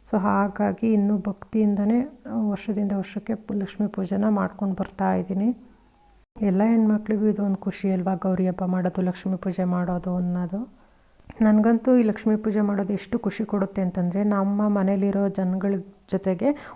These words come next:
ಒಬ್ರು ಎಕ್ಸ್ಟ್ರಾ ಮೆಂಬರ್ ಬಂದಿದ್ದಾರೇನೋ ಅನ್ನೋವಷ್ಟು ಖುಷಿ ಕೊಡುತ್ತೆ. ನಾವು ಒಂದಿನಕ್ಕೆ ಪೂಜೆ ಮಾಡಿದ್ರೂ ನಮ್ಮ ಜೊತೆ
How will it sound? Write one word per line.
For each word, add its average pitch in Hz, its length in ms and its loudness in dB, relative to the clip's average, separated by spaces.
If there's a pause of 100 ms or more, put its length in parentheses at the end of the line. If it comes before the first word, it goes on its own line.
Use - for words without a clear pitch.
(120)
ಒಬ್ರು 208 400 2
ಎಕ್ಸ್ಟ್ರಾ 226 320 0
ಮೆಂಬರ್ 202 420 2
ಬಂದಿದ್ದಾರೇನೋ 190 840 0
ಅನ್ನೋವಷ್ಟು 196 580 -2
ಖುಷಿ 202 640 2 (380)
ಕೊಡುತ್ತೆ. 202 600 0 (760)
ನಾವು 202 240 4
ಒಂದಿನಕ್ಕೆ 240 560 6
ಪೂಜೆ 226 320 0
ಮಾಡಿದ್ರೂ 196 440 2
ನಮ್ಮ 202 400 4
ಜೊತೆ 202 400 -4